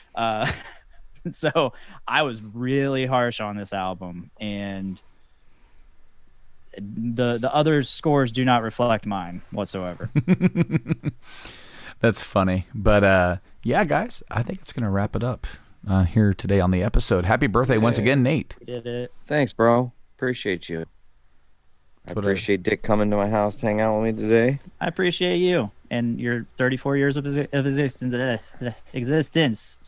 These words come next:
Speaker 1: <sighs>
Speaker 3: Speak words, young
Speaker 2: Blah, blah, blah,
Speaker 3: man.
Speaker 2: blah, blah, blah, blah.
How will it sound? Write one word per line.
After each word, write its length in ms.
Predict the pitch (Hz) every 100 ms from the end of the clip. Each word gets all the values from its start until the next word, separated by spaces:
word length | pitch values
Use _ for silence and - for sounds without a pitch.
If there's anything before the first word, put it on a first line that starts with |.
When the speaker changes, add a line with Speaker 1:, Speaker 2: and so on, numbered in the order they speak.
| - - - - - -
Speaker 1:
<sighs> 60 | 117 - - - - - -
Speaker 3:
Speak 500 | - - 147 156 127
words, 380 | 151 143 113
young 420 | 110 104 98 90 76
Speaker 2:
Blah, 160 | -
blah, 120 | 92
blah, 180 | 92 80
Speaker 3:
man. 220 | 95 87 82
Speaker 2:
blah, 200 | 78 90
blah, 120 | 87
blah, 280 | 85 - -
blah. 180 | -